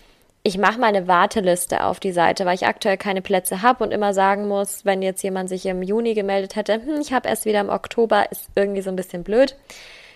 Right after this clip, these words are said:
wenn man in den Erstgesprächen ist. Deswegen gab's eine Warteliste. Diese Warteliste ist schon ziemlich voll oder eigentlich übervoll. Natürlich weiß ich auch, nicht jeder von der Warteliste kommt immer.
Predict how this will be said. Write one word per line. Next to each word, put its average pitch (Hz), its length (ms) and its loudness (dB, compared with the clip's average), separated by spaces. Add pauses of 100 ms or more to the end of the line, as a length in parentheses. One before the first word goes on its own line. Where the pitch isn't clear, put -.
wenn 202 140 0
man 208 120 2
in 208 100 2
den 208 120 0
Erstgesprächen 196 800 -2
ist. 180 160 -4
Deswegen 175 300 0
gab's 170 260 -2
eine 165 80 -4
Warteliste. - 720 -4 (1000)
Diese 220 280 2
Warteliste 202 840 4
ist - 400 0
schon 185 420 0
ziemlich 160 580 -4
voll - 420 2 (120)
oder 180 260 4
eigentlich 170 360 2
übervoll. 156 600 0 (460)
Natürlich 220 420 4
weiß 190 240 4
ich 185 160 2
auch, 202 200 8
nicht 196 180 -8
jeder 175 180 4
von 175 160 -4
der 165 100 -2
Warteliste 165 540 -2
kommt 226 320 -4
immer. 220 400 0